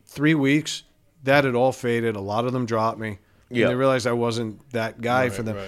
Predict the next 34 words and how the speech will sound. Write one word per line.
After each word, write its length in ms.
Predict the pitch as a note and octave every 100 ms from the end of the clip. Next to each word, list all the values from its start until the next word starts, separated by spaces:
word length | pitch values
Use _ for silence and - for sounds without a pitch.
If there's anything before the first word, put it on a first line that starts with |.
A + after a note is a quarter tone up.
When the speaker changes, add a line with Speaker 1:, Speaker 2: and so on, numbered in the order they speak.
| - -
Speaker 1:
So 160 | G3+
Speaker 2:
Yeah. 120 | F#3 F#2+
Speaker 1:
as 180 | C3
much 240 | D3 A3 E3+
as 80 | -
Twitter 320 | D#3+ D#3+ C3+
is 80 | A2+
powerful, 520 | - A#3+ G#3 - D3
Twitter 280 | - A3 G3
is 120 | C#3+
also 260 | D3 - A#2
fleeting. 600 | - F3 D#3+ F#2 - - _ _ -
Speaker 2:
Mm-hmm. 460 | G2+ F2 G2+ - C3+
Speaker 1:
Okay? 300 | - B2+ B2+
Like 260 | C3+ C#3+ D#3+
any 200 | F3 D#3
fame, 460 | - G#2+ G2 G2+ A#2
Speaker 2:
Yes, 320 | A#2 F2+ -
it 100 | F2+
is. 220 | D#2 -
Speaker 1:
it 120 | B2 B2
is 140 | G#2
momentary. 760 | A#2 A#2 G#2+ G2+ G#2 F#2+ F2 E2
So 500 | - G#2 G2+ G2+ F#2 F#2+ -
grab 260 | A2+ C3+
lightning 360 | C#3+ C#3+ C#3+ C#3
in 60 | C3
a 40 |
bottle 340 | B2 B2 B2
while 140 | A#2+ A#2
you 120 | A2
can. 520 | - A#2+ A2 F#2 F2+ _ _ _ A2+
And 140 | A2
hopefully 600 | D3+ D#3 C#3 C#3 B2